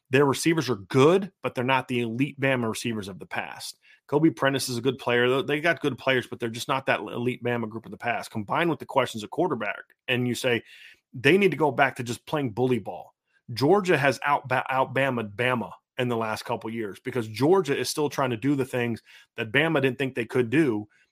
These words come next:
in the past. And I feel like Bama needs to find a happy medium between what they used to be and what they became,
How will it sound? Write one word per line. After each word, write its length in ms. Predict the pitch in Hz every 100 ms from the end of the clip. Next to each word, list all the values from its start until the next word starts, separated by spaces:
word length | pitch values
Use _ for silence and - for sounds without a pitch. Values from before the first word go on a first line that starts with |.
| _ 135
in 100 | 120
the 100 | 110
past. 560 | 156 170 107 92 - _ _ _ _ 135
And 100 | 127
I 100 | 123
feel 200 | 170 185
like 220 | 135 104
Bama 300 | 139 165 147
needs 160 | 139
to 60 | 120
find 300 | - 143 131
a 40 |
happy 340 | 135 160 151 135
medium 380 | 127 143 127 113
between 340 | 113 143 123
what 140 | 123
they 80 | 117
used 280 | 110 143 151
to 80 | 156
be 200 | 151 147
and 140 | 131
what 120 | 127
they 100 | 123
became, 560 | 113 - - 123 98